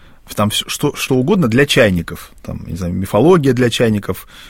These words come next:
там, Windows для чайников, там, интернет для чайников, где, в общем, предполагается, что простым-простым языком говорится в том числе о сложных вещах. И вот, а,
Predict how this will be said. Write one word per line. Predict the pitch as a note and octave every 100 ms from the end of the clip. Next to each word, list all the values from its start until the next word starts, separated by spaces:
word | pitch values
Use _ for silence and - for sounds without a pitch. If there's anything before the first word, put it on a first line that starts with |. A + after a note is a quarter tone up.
| - -
там, | F#2+ F#2 F2
Windows | F#2 G2+ E3+ D#3 C3
для | A#2+ A2+
чайников, | G#2+ B2 A2 G#2 G2 F2
там, | - F2+
интернет | F2+ - A2+ E3+ B2+
для | A#2
чайников, | - G#2+ G2 - -
где, | - G#2 A2
в | B2
общем, | A2 G#2+
предполагается, | G#2 - A#2 C#3+ G#3 -
что | A2+
простым-простым | A#2 - B2 G#2 G2+ - G#2
языком | A#2+ D#3 C#4 F#3
говорится | A#2+ D#3+ -
в | -
том | A#2
числе | - C#3
о |
сложных | C3 B2 A#2+
вещах. | B2+ C3 - - - - - - - -
И | -
вот, | A2 G#2+ - -
а, | A#2 A#2 A2+